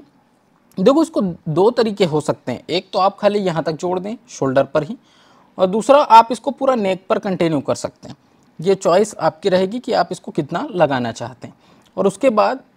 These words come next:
जो आर्म होल की साइड है, जिधर स्लीव फिट होना है, उधर से भी आप इसको बराबर इस प्रकार से रख करके स्टिच कर देंगे। ये प्रोसेस आपको दोनों साइड करना है, ठीक है। अभी हमने खाली एक साइड किया है, बराबर कटिंग कर देंगे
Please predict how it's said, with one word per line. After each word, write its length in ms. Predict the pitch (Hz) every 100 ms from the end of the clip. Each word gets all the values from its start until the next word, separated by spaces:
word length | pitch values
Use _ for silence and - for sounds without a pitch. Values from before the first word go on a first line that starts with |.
| -
जो 400 | 190 240 254 254 -
आर्म 240 | 175 196
होल 140 | 220 226
की 120 | 226
साइड 300 | - 143 131
है, 60 | 131
जिधर 240 | 160 180
स्लीव 260 | - 175 180
फिट 260 | 190 170
होना 160 | 170 151
है, 80 | 226
उधर 240 | 196 160
से 140 | 151 180
भी 140 | 190
आप 180 | 165 -
इसको 300 | - - 370 170
बराबर 420 | 151 143 151 160
इस 80 | -
प्रकार 320 | 143 135 131
से 140 | -
रख 120 | 135
करके 280 | - 131 - -
स्टिच 320 | - 135 120
कर 180 | - 110
देंगे। 240 | 95 90 _ _ _ _ _ _ -
ये 220 | 151 247
प्रोसेस 460 | 294 269 - 277 - -
आपको 300 | 202 - 269
दोनों 340 | 170 156 180
साइड 280 | 190 156 139
करना 280 | - 117 113
है, 80 | 107 -
ठीक 200 | 175 269
है। 100 | 302
अभी 160 | 156 170
हमने 380 | 170 175 190 190 -
खाली 240 | 160 175
एक 220 | 143 151 -
साइड 280 | 170 170
किया 240 | - 170 170
है, 60 | 175
बराबर 380 | 190 131 127 143
कटिंग 340 | 135 127 156
कर 120 | 156 151
देंगे 260 | 165 185